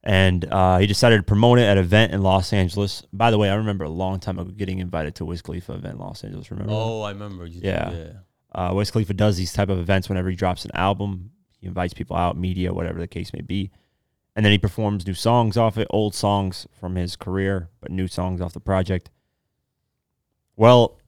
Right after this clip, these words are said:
Speaker 1: things went wrong on this. Uh, he performed, and while he's performing, the D Js kept messing up every time. So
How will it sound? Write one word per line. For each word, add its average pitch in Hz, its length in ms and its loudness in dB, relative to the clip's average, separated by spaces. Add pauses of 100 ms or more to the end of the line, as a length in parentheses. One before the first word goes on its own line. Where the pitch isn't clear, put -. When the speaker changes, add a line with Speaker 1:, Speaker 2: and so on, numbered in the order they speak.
(600)
Speaker 1:
things 156 220 6
went 123 140 6
wrong 101 320 6 (600)
on 87 140 -8
this. - 260 -10 (720)
Uh, 95 220 0
he 90 120 -2
performed, 147 760 2 (400)
and 92 220 -4
while 131 220 8
he's 147 120 4
performing, 104 720 0 (1200)
the 104 100 -2
D 110 200 6
Js 104 420 4
kept - 440 0 (300)
messing 95 500 0
up - 260 -4 (720)
every 95 200 -2
time. 92 320 -10 (1000)
So 104 560 4